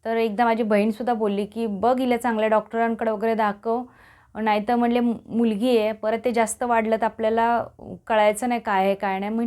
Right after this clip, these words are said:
तिला तेव्हासुद्धा बोललेली की खूप डॉक्टर म्हणजे मी दाखवलेत, पण द-, डॉक्टर सांगतात की, "काही नाही, ती जीभ बाहेर काढते सारखी, जीभ आणि दात, अ,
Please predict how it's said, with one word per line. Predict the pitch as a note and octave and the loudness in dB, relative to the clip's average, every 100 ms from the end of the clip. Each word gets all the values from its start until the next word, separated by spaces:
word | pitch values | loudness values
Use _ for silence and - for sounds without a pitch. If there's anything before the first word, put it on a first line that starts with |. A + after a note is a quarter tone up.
| A3 | -4
तिला | A#3 B3 A#3+ - - - _ | 0 2 2 -2 -10 -20 _
तेव्हासुद्धा | B3+ B3 B3+ D4 C#4+ | 0 2 2 2 4
बोललेली | C4+ A#3+ A#3 A#3 | 6 6 4 2
की | C4 C4+ C#4 - - _ _ | -4 -8 -8 -14 -20 _ _
खूप | - D4+ E4 E4 | -2 0 0 2
डॉक्टर | B3 C4 - | 2 2 -2
म्हणजे | C4+ C4+ C4+ | -2 0 0
मी | C4+ | 2
दाखवलेत, | C4+ A#3+ A#3+ C#4 C4 B3+ - - | 2 2 2 2 4 0 -4 -10
पण | C4 C4 | -6 -2
द-, | C#4 C4 - - - | -2 -4 -20 -10 -2
डॉक्टर | C4 C4 | -2 -2
सांगतात | D4+ C#4+ C#4 | -2 0 2
की, | D4 D#4 | 0 0
"काही | C#4+ C#4 D4 | 2 2 2
नाही, | C#4 C4+ | 2 2
ती | C4 C#4 C#4+ | 0 -2 -2
जीभ | A#3+ C4 A3 | 0 0 0
बाहेर | C4 C4 | 0 2
काढते | C4 A3 A3+ B3 | 2 2 0 -2
सारखी, | B3 A3+ B3 A#3+ | -2 -2 -4 -4
जीभ | G#3+ B3 A#3+ | -2 0 0
आणि | A#3+ B3 | 0 0
दात, | A3+ A3+ A3+ | 0 0 0
अ, | A#3+ A3+ D3 | 0 2 2